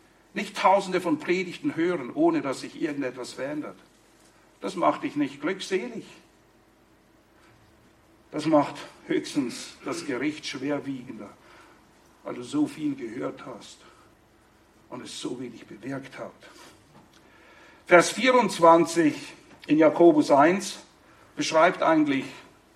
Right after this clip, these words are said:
geistlicher Autopilot. Und wisst ihr,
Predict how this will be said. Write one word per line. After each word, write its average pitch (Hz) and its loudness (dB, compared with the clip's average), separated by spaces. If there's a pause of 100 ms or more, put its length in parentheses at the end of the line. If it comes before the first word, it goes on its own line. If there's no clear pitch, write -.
(1000)
geistlicher 139 0
Autopilot. - -4 (2000)
Und 131 -8
wisst 165 0
ihr, 156 4